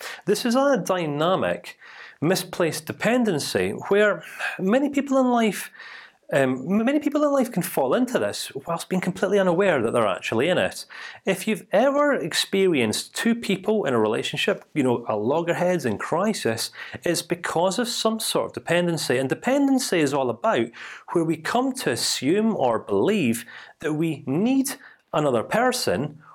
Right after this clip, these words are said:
or what we're getting from another person more than what we actually do. Because how I want to really conclude this video is by showing that when we become dependent on each other in life, and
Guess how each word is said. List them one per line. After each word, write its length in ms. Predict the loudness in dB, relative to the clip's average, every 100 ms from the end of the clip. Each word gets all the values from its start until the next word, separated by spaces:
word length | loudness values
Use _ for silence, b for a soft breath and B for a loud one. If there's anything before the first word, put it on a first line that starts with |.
| B -2
or 360 | 0 0 0
what 140 | -4 -2
we're 140 | -2
getting 420 | 0 -2 0 -2
from 200 | -2 -2
another 200 | 0 -2
person 500 | -2 -2 -2 -2 -2
more 260 | 0 0 0
than 120 | 0
what 160 | -2 0
we 100 | 0
actually 380 | 0 0 -4 -2
do. 360 | 2 2 0 B B B B -14
Because 260 | -4 -4 0
how 180 | 0
I 40 | 0
want 300 | 0 -2 0
to 120 | -2
really 220 | 0 0
conclude 440 | -2 -4 -4 -4 -4
this 140 | -6
video 440 | -4 0 4 4 2
is 200 | -2 -2
by 240 | -2 0
showing 420 | 0 0 2 2
that 260 | 0 -2 -10 -10 -2
when 180 | 2
we 100 | 2
become 300 | 0 -2 -4
dependent 600 | -6 -2 -2 0 -2 -4 -8 B B B 0
on 360 | 2 2 0
each 260 | -4 -2 0
other 300 | 2 2 0 -4
in 100 | -2
life, 440 | 0 0 -2 -2
and 240 | -2 -2